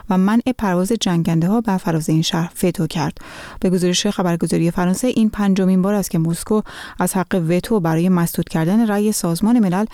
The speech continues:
برای پایان بخشیدن به جنگ سوریه استفاده می‌کند. از سوی دیگر، روز شنبه طرح روسیه هم در شورای امنیت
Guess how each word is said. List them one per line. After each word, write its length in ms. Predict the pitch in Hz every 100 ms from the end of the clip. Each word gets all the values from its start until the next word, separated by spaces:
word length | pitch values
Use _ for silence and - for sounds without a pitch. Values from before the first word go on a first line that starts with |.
| - -
برای 220 | - 202 226
پایان 300 | 196 175 165
بخشیدن 520 | 165 - 160 170 180
به 280 | 180 170 160
جنگ 300 | 160 160 165
سوریه 500 | - 185 185 190 156
استفاده 540 | 165 - 160 170 160 160
می‌کند. 380 | 165 160 156 - - - - -
از 140 | 220 -
سوی 160 | 220
دیگر، 240 | 196 202 196
روز 160 | 196
شنبه 360 | 185 180 175 214
طرح 300 | 214 190 190
روسیه 460 | 175 170 - 214
هم 140 | 214 165
در 140 | 165
شورای 360 | 165 165 170 185
امنیت 460 | 175 175 175 247